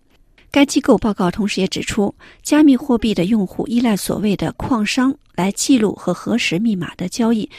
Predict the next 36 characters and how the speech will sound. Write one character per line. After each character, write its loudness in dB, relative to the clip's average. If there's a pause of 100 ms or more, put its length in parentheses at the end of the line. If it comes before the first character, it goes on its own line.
(160)
也 -6
是 -6
一 -2
个 0
缺 0
陷， 0 (580)
因 4
为 6
这 4
需 0
要 4
消 -2
耗 -4
大 -4
量 -4
的 -2
能 -2
源， -2 (280)
消 -2
费 -2
昂 -6
贵。 0 (540)
该 0
机 -2
构 2
总 -4
经 -2
理 -2 (240)
奥 2
古 -10
斯 -4
丁· 2 (100)
卡 -6
斯 -8
滕 -4
斯 -6